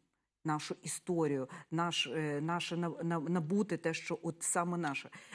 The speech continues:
От, е, і тому так само вони почали із, е, обрядів. Е,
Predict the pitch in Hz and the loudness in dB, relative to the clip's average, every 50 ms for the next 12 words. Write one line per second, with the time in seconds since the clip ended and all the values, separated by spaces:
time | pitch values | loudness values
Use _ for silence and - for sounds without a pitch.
0 | 170 - - 156 160 147 156 - 147 139 143 131 - - 180 190 202 202 - 247 | -14 -6 -2 0 0 0 0 -4 -2 -2 -2 -2 -4 -2 0 -2 0 2 0 0
1 | 247 285 311 320 302 262 - 226 - - 202 - - - 202 226 247 254 254 233 | 0 2 0 0 0 -2 -4 -8 -4 -4 -4 -2 -2 -2 0 0 2 2 2 2
2 | 185 - 175 180 190 196 202 208 202 185 175 - - 196 190 196 190 190 175 180 | 0 0 -2 -2 0 0 0 0 -2 -2 -4 -4 -4 -4 -4 -2 0 -2 -2 -2
3 | - 180 175 165 170 175 175 165 165 170 165 165 165 160 156 156 156 - - - | -2 -4 -4 -4 -4 -4 -2 -2 0 0 0 0 0 0 0 -2 -4 -6 -12 -14
4 | - - 165 156 165 165 156 143 131 120 131 123 - - - - - 170 - - | -10 -6 -4 -2 -2 0 0 0 -2 -2 -4 -8 -8 -12 -20 -16 -16 -16 -16 -16
5 | - _ - 139 143 143 143 143 143 | -16 _ -8 -6 -6 -6 -6 -6 -8